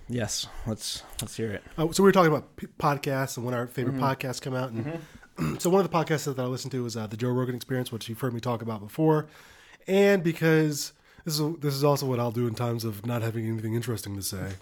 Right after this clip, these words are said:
Speaker 2: <laughs> I'll reference another podcast.
Speaker 1: <laughs>
Speaker 2: Nah, I, I happen to actually be listening to it, listening to it, uh, prior to coming in today, like, earlier today. And, um,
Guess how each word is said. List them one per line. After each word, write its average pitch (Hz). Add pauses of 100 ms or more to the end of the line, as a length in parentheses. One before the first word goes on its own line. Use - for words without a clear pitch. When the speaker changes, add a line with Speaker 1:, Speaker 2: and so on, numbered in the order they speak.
(140)
Speaker 2:
<laughs> -
I'll 117
reference 135
another 120
podcast. 123
Speaker 1:
<laughs> - (300)
Speaker 2:
Nah, 143
I, 131
I 180
happen 165
to 156
actually 135
be 123
listening 123
to 120
it, 117 (160)
listening 135
to 120
it, 113 (560)
uh, 107
prior 117
to 110
coming 110 (180)
in 113
today, 113
like, 101
earlier 107 (360)
today. 107 (580)
And, 127
um, 117